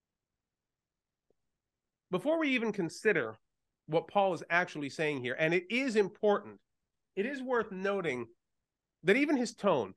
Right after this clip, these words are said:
the frustration of it, the complete "I'm done with this" ness of it, it serves a purpose. His tone of conflict is meant to be shocking, disruptive,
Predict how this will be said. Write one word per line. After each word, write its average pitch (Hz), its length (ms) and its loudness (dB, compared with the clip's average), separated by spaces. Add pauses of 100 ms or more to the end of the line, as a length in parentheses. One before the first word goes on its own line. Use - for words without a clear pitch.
(180)
the 156 140 -2
frustration 202 920 -2
of 110 140 -2
it, 110 80 -8
the - 80 -8
complete 220 560 -4
"I'm 220 320 2
done 190 380 4
with 175 200 2
this" 123 280 -4
ness 107 480 -10 (500)
of 135 180 0
it, 104 140 -6 (480)
it 202 160 -2
serves 262 240 0
a - 40 -14
purpose. - 580 -6 (1080)
His 240 260 -4
tone 277 340 -2
of - 120 -8
conflict 208 640 0
is 151 180 -6
meant 165 720 -4 (440)
to 175 80 -4
be 147 160 -2
shocking, 110 600 -6
disruptive, 135 720 -2